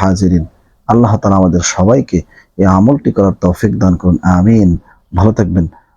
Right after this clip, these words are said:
আসসালামু আলাইকুম ওয়া রাহমাতুল্লাহ। ভিডিওটি ভালো লাগলে অবশ্যই শেয়ার করে দিবেন, সবার মাঝে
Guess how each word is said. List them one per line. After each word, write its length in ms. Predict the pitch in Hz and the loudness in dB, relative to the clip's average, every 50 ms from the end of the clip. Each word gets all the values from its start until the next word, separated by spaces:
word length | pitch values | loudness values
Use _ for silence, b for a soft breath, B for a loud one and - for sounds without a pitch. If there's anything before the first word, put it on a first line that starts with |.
| b b | b b
আসসালামু 360 | - - - 110 113 107 107 107 | -6 -2 0 2 2 2 2 2
আলাইকুম 240 | 107 110 107 90 101 | 2 0 0 0 0
ওয়া 80 | 104 101 | -2 -2
রাহমাতুল্লাহ। 480 | - - 104 95 - 92 90 85 85 85 - b b b b - 92 | -2 -2 -4 -4 -2 0 0 0 0 -2 -4 b b b b -4 0
ভিডিওটি 280 | - 107 98 107 95 101 92 | 2 2 2 2 2 0 0
ভালো 120 | 95 98 101 104 | 2 2 2 2
লাগলে 180 | 98 107 110 113 - b b b b - 101 | 2 0 0 -2 -2 b b b b -2 0
অবশ্যই 320 | 110 117 - - 123 113 - | 0 0 0 0 -2 -2 -2
শেয়ার 160 | - 123 117 110 110 | 0 -2 -2 0 0
করে 120 | 117 110 104 101 | 0 0 0 2
দিবেন, 200 | 101 98 90 82 80 - _ _ _ - - | 2 2 0 0 -2 -6 _ _ _ -12 -8
সবার 280 | - 110 104 113 117 107 101 | -2 0 0 2 2 2 2
মাঝে 160 | 98 92 92 | 2 0 -2